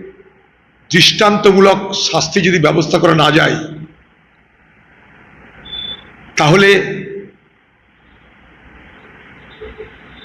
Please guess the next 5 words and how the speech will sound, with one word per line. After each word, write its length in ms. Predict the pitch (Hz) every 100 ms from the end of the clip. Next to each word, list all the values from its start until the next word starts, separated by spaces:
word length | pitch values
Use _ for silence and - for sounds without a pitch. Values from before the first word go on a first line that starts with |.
| - - -
এই 200 | 190 196
সংক্রমণকে 1120 | 160 175 175 190 196 202 185 147 101 - - - - - - - - - - - - - - - - - - - -
ঠেকানো 380 | - 160 170 170
মুশকিল। 680 | 165 156 160 175 151 - - - - - _ _ _ _ - _ _
পশ্চিমবঙ্গের 600 | 185 180 214 185 185 175